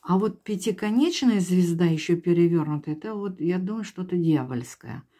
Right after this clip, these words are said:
Если бы она как-то вот так вышла. А так она вверх ногами. Потом нужно учесть, еще я подумала,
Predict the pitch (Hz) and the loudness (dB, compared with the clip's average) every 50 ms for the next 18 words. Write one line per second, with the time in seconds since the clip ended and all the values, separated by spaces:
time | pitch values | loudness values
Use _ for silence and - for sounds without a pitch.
0 | _ _ _ _ _ _ - 165 175 175 - 180 185 202 196 185 185 185 185 180 | _ _ _ _ _ _ -6 -6 -6 -2 -2 0 0 2 2 2 2 0 0 -4
1 | 175 - - - 180 196 202 - - 220 - - - - 151 - - - 143 139 | -10 -10 -8 -10 -8 -8 -8 -10 -10 -14 -14 -14 -16 -16 -16 -14 -14 -12 -12 -12
2 | 131 123 _ _ _ _ _ _ _ _ _ _ _ _ - 147 151 - 240 247 | -14 -14 _ _ _ _ _ _ _ _ _ _ _ _ -8 -8 -6 -4 -4 -6
3 | 247 - 226 208 196 170 175 208 208 - 196 208 208 185 175 156 139 139 131 127 | -4 -4 -4 0 0 0 0 0 -4 -4 -8 -6 -4 -2 -2 -2 -2 -2 -4 -6
4 | 131 123 _ _ _ _ - - - - - _ - 190 185 185 254 262 277 247 | -6 -8 _ _ _ _ -20 -20 -20 -20 -20 _ -6 -6 -4 0 0 2 2 2
5 | 220 226 233 214 202 208 208 208 190 - - 254 277 - - 185 175 - - 196 | 2 2 0 -2 0 0 0 0 0 -2 -4 -6 -6 -4 -4 -2 -2 0 0 0
6 | 196 190 185 185 170 165 170 180 190 214 208 196 196 190 190 185 180 165 165 | 0 0 -2 -2 -2 -2 0 0 0 0 0 -2 0 0 2 2 2 0 -2